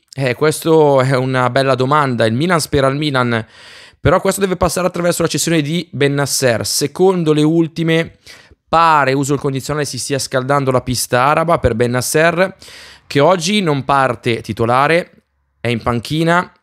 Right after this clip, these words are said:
e... Capiremo insieme stasera se ci saranno ulteriori indicazioni di mercato per Bennacer.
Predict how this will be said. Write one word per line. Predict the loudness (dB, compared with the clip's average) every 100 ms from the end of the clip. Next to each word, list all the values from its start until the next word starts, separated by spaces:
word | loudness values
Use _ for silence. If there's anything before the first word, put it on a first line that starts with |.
| _ _
e... | -2 0 -2 _ _ _ -20 -20 _ _ -4
Capiremo | 0 2 2 2
insieme | -2 0 -2
stasera | 0 0 2 0
se | 0 0 0
ci | -2
saranno | 0 0 0
ulteriori | -2 0 0 2 2 2
indicazioni | 0 -2 -4 -2 -2 -2
di |
mercato | -2 0 0 0
per | -2
Bennacer. | 0 0 -2 0 0 2 0 -4